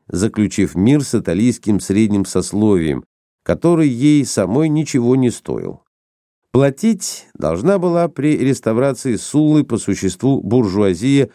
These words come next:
рыцарского сословия, в политическом смысле отнятие переданных Гракхом в её распоряжение судов и в экономическом устранение введённой Гракхом сдачи на откуп азиатской десятины в Риме.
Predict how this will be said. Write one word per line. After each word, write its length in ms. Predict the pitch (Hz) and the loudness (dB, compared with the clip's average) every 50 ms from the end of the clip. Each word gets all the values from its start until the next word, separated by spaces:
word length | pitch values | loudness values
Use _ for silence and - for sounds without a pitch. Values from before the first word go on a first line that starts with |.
| _ _ _ | _ _ _
рыцарского 800 | - 113 127 143 147 139 - - 131 123 - - - 139 127 127 | 0 2 4 4 2 2 2 0 -2 -2 -2 -2 -2 0 0 0
сословия, 760 | 123 - 123 123 - 127 131 127 101 90 80 73 67 64 - _ _ _ _ _ _ _ | 0 0 -2 -2 -2 0 0 0 0 2 0 -2 -4 -6 -8 _ _ _ _ _ _ _
в 100 | - - | -12 -4
политическом 720 | - 101 95 90 92 - 185 160 - - - 170 160 147 | -2 0 0 0 0 0 -2 -2 -2 -2 0 0 0 0
смысле 580 | - - 156 156 156 123 117 143 147 143 147 - _ _ _ _ _ _ _ | 0 0 2 2 2 2 0 0 0 0 -2 -4 _ _ _ _ _ _ _
отнятие 840 | - 95 92 - - 104 104 98 - - 98 104 98 95 87 - _ _ _ _ | -2 -2 -2 0 0 0 0 0 0 -2 0 2 2 2 0 -2 _ _ _ _
переданных 460 | - 120 113 101 98 104 98 95 82 | 0 0 0 0 0 -2 -2 -2 -2
Гракхом 560 | 82 95 101 107 98 - - - - 98 95 | -2 -2 0 0 0 -2 -4 -6 -4 -2 -2
в 40 | 87 | 0
её 200 | 98 101 98 92 | 0 0 0 0
распоряжение 680 | 92 92 - - 101 92 95 90 101 98 90 85 85 78 | 0 -2 -4 -4 -2 0 0 0 0 0 0 0 -2 -2
судов 440 | - - 90 87 131 165 156 - _ _ _ _ _ _ _ - | -4 -4 -2 0 0 0 -2 -4 _ _ _ _ _ _ _ 2
и 120 | 175 202 | 2 4
в 120 | 180 185 | 4 4
экономическом 1040 | 180 180 175 156 151 139 123 110 101 101 - - 135 127 - - 185 196 190 180 - _ _ _ _ - | 2 2 2 0 2 2 2 0 0 -2 -4 -6 -6 -6 -2 0 0 0 0 -2 -8 _ _ _ _ -6
устранение 840 | 90 90 - - 104 104 98 110 135 143 143 143 143 143 143 135 | -6 -6 -4 -2 -2 0 0 0 2 2 2 4 4 4 2 2
введённой 680 | - 104 104 95 98 107 92 87 113 120 117 110 104 98 | 0 -2 -4 -2 0 0 0 2 2 2 2 2 2 0
Гракхом 560 | 90 82 98 107 127 127 - - 117 120 113 - | 0 0 0 -2 -2 -2 -4 -4 -4 -4 -4 -4
сдачи 460 | - 95 90 90 120 120 113 - - | -6 -6 -4 -2 -2 -2 -2 -2 -4
на 200 | 104 90 87 87 | -2 -2 -2 -2
откуп 500 | - - 110 127 117 - - 123 113 - - | -4 -4 -4 -4 -4 -4 -4 -6 -6 -4 -2
азиатской 560 | - 101 80 92 101 101 98 - - - 110 | -4 -2 0 2 0 0 0 -4 -6 -4 -4
десятины 640 | 95 92 95 92 - 98 92 - - 104 98 92 87 | -2 -2 -4 -6 -6 -8 -8 -4 -2 0 0 2 2
в 80 | 85 | 2
Риме. 320 | 87 82 78 69 60 - | 0 0 -2 -2 -4 -6